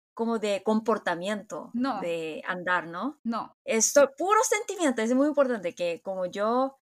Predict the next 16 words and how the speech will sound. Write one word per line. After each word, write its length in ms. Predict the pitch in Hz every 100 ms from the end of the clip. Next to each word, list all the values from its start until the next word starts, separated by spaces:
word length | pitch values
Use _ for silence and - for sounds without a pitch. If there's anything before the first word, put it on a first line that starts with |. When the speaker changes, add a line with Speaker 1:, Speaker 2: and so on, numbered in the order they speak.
| _ _
Speaker 1:
estoy 260 | 196 - 285
hablando 440 | 285 240 285 285
mucho 320 | 240 294 415
con 140 | 339 339
ese 240 | 339 381
chico, 280 | - 370 370
entonces 460 | 330 294 302 311 311
썸을 420 | 294 302 320 320
타다. 360 | 247 170 156 - _ _
Speaker 2:
Sí, 200 | - 254
como 180 | 233 208
que 80 | 214
estamos 460 | 214 - 262 277 -
Speaker 1:
Oh. 40 |
Speaker 2:
en 160 | 220 208
algo, 440 | 208 196 - -